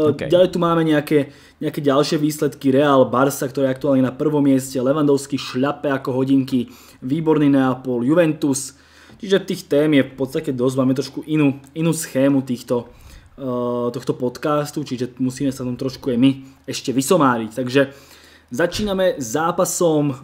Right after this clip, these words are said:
Speaker 2: o sever Londýna, Arsenal Spurs tri jedna.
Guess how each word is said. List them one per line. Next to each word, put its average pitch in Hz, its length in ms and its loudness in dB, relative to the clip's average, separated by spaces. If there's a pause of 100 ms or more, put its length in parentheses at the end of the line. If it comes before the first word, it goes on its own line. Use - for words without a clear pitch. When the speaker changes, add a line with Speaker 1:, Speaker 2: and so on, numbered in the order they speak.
Speaker 2:
o 139 280 -2
sever 185 400 2
Londýna, 156 640 0
Arsenal 156 500 0
Spurs 151 560 -2 (200)
tri 156 200 4
jedna. 143 460 0